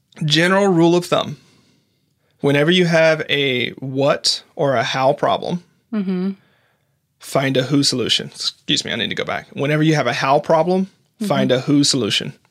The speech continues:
Speaker 2: Okay.
Speaker 1: Right, and here's what I mean by that. A lot of times we get to a place where we don't know how to go forward,
Speaker 2: Mm-hmm.
Speaker 1: right? Or we get stuck in all the eighty-two ways we might do it.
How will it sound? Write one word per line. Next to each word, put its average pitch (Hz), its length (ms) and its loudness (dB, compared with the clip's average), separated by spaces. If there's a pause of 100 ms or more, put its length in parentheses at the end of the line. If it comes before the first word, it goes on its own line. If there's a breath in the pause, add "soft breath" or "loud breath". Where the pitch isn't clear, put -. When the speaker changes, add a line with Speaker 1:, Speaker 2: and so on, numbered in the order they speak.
(360)
Speaker 2:
Okay. 202 340 -6 (300 soft breath)
Speaker 1:
Right, 135 160 2
and 127 80 0
here's 180 220 2
what 170 140 4
I 160 40 2
mean 131 200 -2
by 113 120 -2
that. 107 120 -2
A 113 40 0
lot 170 200 4
of 190 80 -2
times 135 460 -2
we 143 200 0
get 143 160 0
to 139 100 -2
a 117 40 -4
place 120 300 0
where 123 120 0
we 117 100 -2
don't 120 220 -2
know 131 120 -2
how 113 280 -2
to 90 100 -2
go - 140 -4
forward, - 380 -10 (340 soft breath)
Speaker 2:
Mm-hmm. 185 360 -8
Speaker 1:
right? 113 220 0
Or 92 100 -2
we 117 80 -2
get - 140 -2
stuck 139 380 0
in 120 100 -2
all 117 220 0
the 110 220 0
eighty-two 131 400 -2
ways 98 280 -2
we 92 120 -8
might 92 240 -6
do 98 140 -4
it. 62 220 -6